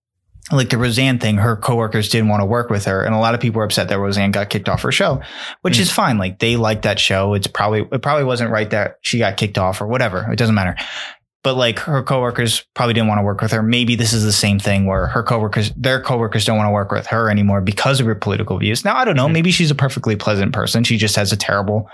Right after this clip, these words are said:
Speaker 2: Or maybe she was annoying.
Speaker 1: Maybe. I don't, I don't know. I, but, you know, I guess it is a private company, and Disney's allowed to do whatever they wanna do. But I think nobody can be hypocritical here, right?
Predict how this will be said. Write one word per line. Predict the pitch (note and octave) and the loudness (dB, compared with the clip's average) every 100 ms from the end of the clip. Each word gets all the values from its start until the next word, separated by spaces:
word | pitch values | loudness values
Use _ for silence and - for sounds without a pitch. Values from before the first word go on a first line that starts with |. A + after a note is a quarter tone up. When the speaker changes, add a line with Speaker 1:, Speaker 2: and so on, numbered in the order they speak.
| - | -8
Speaker 2:
Or | C3 | -2
maybe | C3+ D#3+ | 0 2
she | F3+ | 2
was | F3 | 2
annoying. | F3 F3 A#3+ D2 - _ | 2 2 0 -4 -12 _
Speaker 1:
Maybe. | - D#4 A#3+ C4 - | -2 0 2 -2 -2
I | A3+ | -2
don't, | C#4 C#4 | -2 -2
I | G#3 | -2
don't | B3 B3 | 0 0
know. | G3 G#2 - | 0 0 0
I, | C#3 D3 - - - | 0 0 -6 -12 -2
but, | D3 C#3+ C#3+ - | 0 0 -4 -2
you | D3 | 0
know, | C3+ | 2
I | C3 C3+ | 2 2
guess | D3+ C#3+ | 2 2
it | |
is | C#3+ C3+ | 2 2
a | |
private | B2 B2 A#2+ A#2+ | 0 -2 0 -2
company, | A#2 A#2 A2+ G#2+ | -2 2 2 2
and | G#2 G#2+ G#2 G2+ A#2 | 2 4 4 2 2
Disney's | C#3 C#3 D#3 C3+ | 0 2 2 2
allowed | B2+ B2 | 0 0
to | A2+ | 0
do | A#2+ | 0
whatever | A#2 A2 A2 | 0 0 2
they | G#2 | 2
wanna | G2+ | 2
do. | G2+ C3+ A2+ A2 - - - - | 2 0 0 -2 -6 -20 -20 -8
But | B2+ C#3 | -2 0
I | C#3 | 0
think | D3+ D#3 C#3+ - _ - - _ | 0 0 0 -6 _ -20 -20 _
nobody | D3 F3 F3+ F3+ | 0 2 2 0
can | D#3+ D3 | 2 2
be | C3+ | 2
hypocritical | B2+ A#2+ - G#2 G2+ G2 | 2 0 -2 -2 -2 -2
here, | F#2 G2+ | -2 0
right? | - A2+ - | 0 0 -2